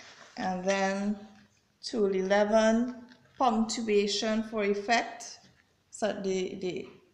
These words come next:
for example, they showed you how to use suspension dots and create effective pauses and exclamation marks as well. So punctuation is an important tool. Then there is the climax,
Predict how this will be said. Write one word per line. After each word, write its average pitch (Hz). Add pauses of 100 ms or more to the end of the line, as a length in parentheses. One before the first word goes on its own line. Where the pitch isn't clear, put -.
(380)
for 220
example, 190
they 190
showed 190
you 190
how 190
to 190
use 185 (120)
suspension 180
dots 190 (580)
and 185 (100)
create 185
effective 180 (120)
pauses 196
and 185
exclamation 185
marks 196
as 208
well. 226 (1040)
So -
punctuation 247
is 220
an 226
important 220
tool. 294 (200)
Then 208
there 214
is 208
the 202
climax, 220